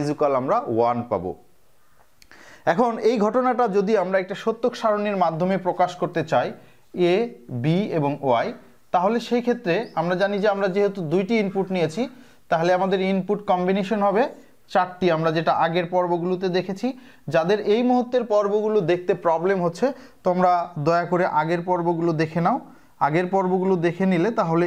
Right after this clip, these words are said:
এই প্র-, প্রবলেমগুলো আর হবে না। আর যারা বুঝতে পারছো তারা তো বুঝতে পারছোই, তাদের জন্য ওকে আছে। তো আমরা কি বললাম? আমরা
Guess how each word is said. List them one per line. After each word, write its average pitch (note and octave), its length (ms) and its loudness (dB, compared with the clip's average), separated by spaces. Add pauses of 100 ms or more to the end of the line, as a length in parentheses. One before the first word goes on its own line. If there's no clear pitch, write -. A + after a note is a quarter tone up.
(120)
এই F3 60 4
প্র-, D#3+ 420 0
প্রবলেমগুলো D#3+ 580 2
আর D3 160 -2
হবে D3 220 0
না। B3 60 0 (460)
আর D3+ 180 0 (160)
যারা F#3 160 2
বুঝতে G3 340 0
পারছো G#3 200 -2 (100)
তারা F#3 200 2
তো F#3+ 120 0
বুঝতে E3 260 -4
পারছোই, G3 320 -4 (360)
তাদের D3+ 300 0
জন্য D3 140 0 (100)
ওকে C3 220 -2
আছে। - 160 -12 (1040)
তো - 120 0
আমরা F#3+ 200 0
কি B3 60 2 (100)
বললাম? C4 220 0 (400)
আমরা F#3+ 260 2